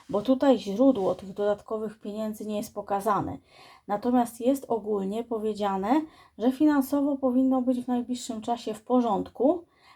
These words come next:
a nawet może być lekka poprawa finansowa, gdzie po prostu ten pieniądz będzie nieco większy niż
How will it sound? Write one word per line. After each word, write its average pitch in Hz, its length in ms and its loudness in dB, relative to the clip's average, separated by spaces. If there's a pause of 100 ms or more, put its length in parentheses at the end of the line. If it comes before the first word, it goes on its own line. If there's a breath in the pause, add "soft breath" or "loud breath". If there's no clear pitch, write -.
a 214 140 0
nawet 233 540 -2
może 240 280 -4
być 208 280 -10
lekka 214 500 -4
poprawa 196 580 -4
finansowa, 190 840 -2 (420 loud breath)
gdzie 247 180 -6
po 302 160 0
prostu 220 420 -6
ten 196 220 -6
pieniądz 196 420 -8
będzie 185 400 -6
nieco 247 420 0
większy 190 480 -6
niż 180 360 -4